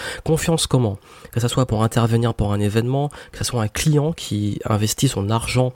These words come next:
dans mes produits. C'est pour ça que vous voyez, en fait, je sais qu'il y a beaucoup qui,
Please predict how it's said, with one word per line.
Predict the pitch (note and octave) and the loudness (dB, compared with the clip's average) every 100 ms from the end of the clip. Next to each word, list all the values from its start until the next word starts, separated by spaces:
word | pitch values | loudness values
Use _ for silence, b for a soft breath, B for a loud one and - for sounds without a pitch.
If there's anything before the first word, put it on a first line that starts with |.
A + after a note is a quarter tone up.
| B B B | B B B
dans | A2+ | -4
mes | G#2+ A#2 | -2 -2
produits. | - B2+ D#3 | 0 0 2
C'est | |
pour | - | 0
ça | |
que | F3 | 0
vous | C3 | 0
voyez, | B2 C#3 D#3+ | 2 2 2
en | A#2+ | 2
fait, | C3+ - | -2 0
je | C3 | -2
sais | D#3+ | 0
qu'il | D#3+ | 0
y | |
a | A2+ | 0
beaucoup | B2+ - D3+ | 0 -2 -4
qui, | - A#2+ | -4 -6